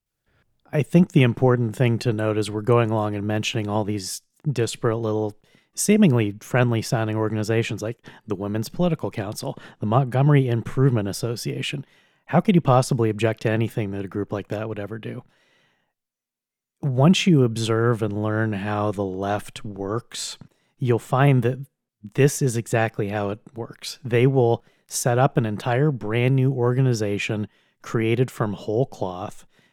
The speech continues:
with a set goal in mind that will not be the goal that is the stated goal of the organization. You know, Montgomery Improvement Association. That sounds like the nicest thing in the world. Who wouldn't want Montgomery to improve?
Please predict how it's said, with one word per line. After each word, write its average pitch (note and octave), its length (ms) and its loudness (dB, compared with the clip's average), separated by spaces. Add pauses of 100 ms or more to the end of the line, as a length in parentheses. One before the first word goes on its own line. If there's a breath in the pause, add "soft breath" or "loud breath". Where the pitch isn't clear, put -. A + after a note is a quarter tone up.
(160)
with A2 380 0
a A2+ 160 -4
set - 480 -2 (440)
goal C#3+ 380 6
in A2+ 180 -4
mind A2 560 -4 (280)
that A2+ 140 0
will B2+ 180 6
not E3 180 6
be E3 100 6
the D3 100 4
goal C3 300 4
that G#2+ 280 -4
is A2+ 160 -4
the G2+ 80 -8
stated A#2 420 -2
goal G2 180 -4
of F2+ 60 -12
the G2+ 100 -6
organization. C3+ 760 -8
You G#2 100 -12
know, G2+ 100 -18 (300 soft breath)
Montgomery B2+ 560 2
Improvement A#2+ 500 0
Association. - 720 -10 (220)
That A#2 180 -4
sounds A#2+ 240 -2
like A2+ 140 -2
the - 80 -4
nicest A2+ 360 -4
thing A2+ 120 -2
in G#2+ 60 -4
the G#2 60 -4
world. A#2 220 -4
Who A#2+ 140 0
wouldn't A2+ 260 0
want A#2 280 -4
Montgomery G#2+ 540 -4
to G2 80 -6
improve? A#2+ 500 -8